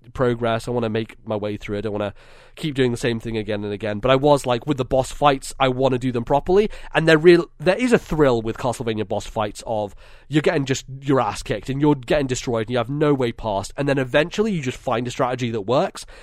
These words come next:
And sometimes it's a little bit of a toss of the dice, like, there's enough randomness in the death fight, for example, with the Grim Reaper, where he just kind of flies around everywhere. There's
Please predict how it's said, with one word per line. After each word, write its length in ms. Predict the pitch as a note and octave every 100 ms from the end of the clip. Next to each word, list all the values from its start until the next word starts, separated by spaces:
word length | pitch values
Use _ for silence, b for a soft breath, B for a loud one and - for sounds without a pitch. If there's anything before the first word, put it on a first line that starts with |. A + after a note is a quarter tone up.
| B B
And 100 | A3
sometimes 460 | A3+ B3+ A3+ G#3 F3+
it's 140 | D3
a 40 | D#3+
little 260 | D3+ C#3+
bit 160 | C3 C3+
of 180 | B2+ B2
a 300 | A2+ G#2 G#2 - - - - - - -
toss 300 | D3+ C3 -
of 140 | - A#2
the 100 | A2+
dice, 400 | A#2+ B2+ C3+ C3+
like, 220 | B2 - B B B B B
there's 200 | D#3+ E3
enough 240 | D3 C#3+
randomness 640 | C#3 B2 C3+ C#3+ D#3 D#3+ -
in 120 | C3+
the 80 | A#2+
death 320 | A2 A#2 -
fight, 280 | - D3 C#3
for 140 | D3+
example, 500 | C#3 C#3+ C#3+ C#3+ D#3+
with 80 | C3
the 80 | A2+
Grim 200 | A#2+ A2+
Reaper, 360 | A2+ B2 D#3
where 400 | C3+ A#2+ A#2+ A#2 -
he 240 | - D#3
just 220 | A#2+ A#2
kind 180 | - A#2
of 60 | F#2+
flies 320 | - A2+ G#2
around 260 | G#2 G2+ A#2
everywhere. 540 | B2 C3 B2+ B2+ B2+
There's 260 | A#2+ A2+